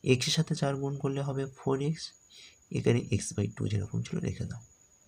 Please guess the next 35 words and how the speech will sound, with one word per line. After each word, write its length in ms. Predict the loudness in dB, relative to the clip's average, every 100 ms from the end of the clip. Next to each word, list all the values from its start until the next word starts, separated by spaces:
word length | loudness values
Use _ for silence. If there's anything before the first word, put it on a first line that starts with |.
| _ -20 -20 -20 _
এই 160 | 6 6
মিশ্র 300 | 8 4 2 2
ভগ্নাংশকে 600 | 2 2 0 0 -2 0
এটাকে 360 | 0 0 -2
অপ্রকৃত 520 | -2 0 2 0 0 0
ভগ্নাংশ 400 | 0 0 -2 -2
আনো। 180 | -4 -4 -8
তাহলে 180 | -6 -4
তিনের 260 | 0 2 2
সাথে 240 | 0 -2
এক 120 | 0 2
গুণ 140 | 0 -2
করলে 260 | -2 -4 -4 -4
তিন, 160 | -4 -2
তার 140 | -2 -2
সাথে 200 | 0 0
দুই 160 | 2 2
যোগ 160 | 0 -6
করলে 200 | -4 -2
হবে 180 | 0 -2 -6 -20 -20 -20 -20 _ _
পাঁচ, 200 | 0 0 0
অর্থাৎ 240 | -2 -2 -4
ফাইভ, 240 | 0 2 0 -6 _ _ -4
নিচে 260 | -2 -2
থ্রি। 200 | -6 -6 -8 -10 -20 -20 _ _ _ _ _ _ _ _ _ _ -20 -20 -20 _ _ 0
তাহলে 140 | 4 6
এটাকে 260 | 6 4
প্রথমে 280 | 4 4 4
আমরা 140 | 6 6
ক্যালকুলেশন 520 | 4 4 2 2 0
করি। 240 | 2 2 2 -6 -20 -20 -20 -20 _
তাহলে 200 | 4 6
প্রথমে 360 | 6 4 2 0
দেখো 260 | 0 0 -2 0
এখানে 360 | 0 2 4